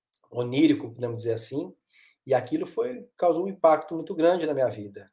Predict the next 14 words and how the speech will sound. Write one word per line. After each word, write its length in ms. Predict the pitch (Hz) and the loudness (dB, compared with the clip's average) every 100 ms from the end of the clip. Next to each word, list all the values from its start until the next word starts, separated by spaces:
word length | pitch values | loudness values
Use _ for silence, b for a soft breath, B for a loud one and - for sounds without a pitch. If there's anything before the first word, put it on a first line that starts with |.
| _ | _
no 80 | 98 | -18
momento 600 | 107 117 110 113 117 165 | -12 -8 -6 -8 -10 -10
onde 160 | 180 170 | -8 -6
eu 60 | 170 | 0
passava 420 | 175 - 147 156 | 0 4 4 4
por 320 | 151 135 135 | 0 -6 -2
muitos 300 | 139 175 - | -2 -2 -4
desafios 540 | 139 147 135 139 131 | 4 6 6 -2 -4
pessoais, 800 | - 123 - 117 120 117 - - _ - | -2 -2 0 2 2 0 -6 -12 _ -18
em 80 | |
família, 520 | 110 113 113 127 143 110 | -8 -6 -6 -4 -4 -4
dentro 200 | 107 117 | -6 -12
de 140 | - | -12
casa, 420 | 117 117 135 151 | -4 -2 -2 -4